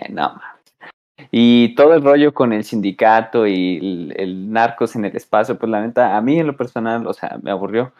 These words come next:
Entonces vi el primer episodio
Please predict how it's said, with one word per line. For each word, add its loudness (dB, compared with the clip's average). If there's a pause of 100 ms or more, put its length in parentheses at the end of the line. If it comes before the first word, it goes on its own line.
(440)
Entonces 0
vi 0
el -4
primer 0
episodio 2